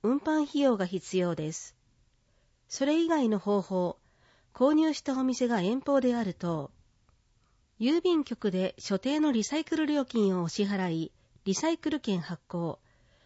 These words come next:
リサイクル券発行には次の情報が必要です。品目、製造メーカー。テレビの場合は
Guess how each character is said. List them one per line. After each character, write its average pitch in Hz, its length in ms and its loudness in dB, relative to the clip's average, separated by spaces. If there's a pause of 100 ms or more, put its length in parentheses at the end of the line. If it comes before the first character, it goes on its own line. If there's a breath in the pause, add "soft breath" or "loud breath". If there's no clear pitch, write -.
(160)
リ 208 100 2
サ 311 160 -2
イ 349 80 2
ク 339 140 -2
ル 339 100 0
券 226 240 0
発 196 260 -4
行 240 200 0
に 233 160 2
は 190 260 0
次 220 300 -2
の 320 160 4
情 220 200 0
報 208 200 0
が 196 100 0
必 - 300 -6
要 185 180 0
で 170 200 -2
す。 - 220 -14 (800)
品 277 360 2
目、 208 420 0 (460)
製 269 300 0
造 285 220 2
メ 233 200 2
ー 190 80 -6
カ 165 400 -6
ー。 - 420 -20
テ 320 80 -4
レ 311 140 0
ビ 254 100 0
の 214 160 2
場 190 240 0
合 196 160 0
は 185 240 -2